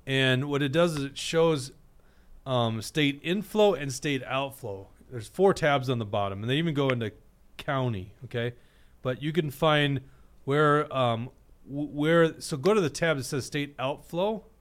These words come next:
and that's gonna show how many people are leaving and where they're going. So here it shows Minnesota,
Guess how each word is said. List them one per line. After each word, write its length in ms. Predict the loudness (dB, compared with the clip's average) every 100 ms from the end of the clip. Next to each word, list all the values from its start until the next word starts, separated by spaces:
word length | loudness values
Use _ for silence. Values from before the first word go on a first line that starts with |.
| _ _ -20 -14
and 80 | -2
that's 200 | 0 0
gonna 140 | -2 -2
show 600 | 0 2 4 4 0 -4 -20 _ _ -20 _ _ -8
how 200 | -2 0
many 200 | 0 -2
people 840 | -4 -6 -4 -2 0 0 -4 -10 -20 -20 -20 -20 -20 _ _ -20 -20 -18 -4
are 180 | 0 2
leaving 800 | 2 2 0 0 0 0 -2 -6
and 280 | -6 -4 0
where 240 | 2 4
they're 160 | 4 0
going. 440 | 0 0 0 -4 -6
So 200 | -4 -4
here 300 | -2 0 0
it 120 | 0
shows 520 | -4 0 0 0 -4 -18 -20 -20 _ _ _ -8
Minnesota, 920 | -2 0 2 4 6 6 6 4 0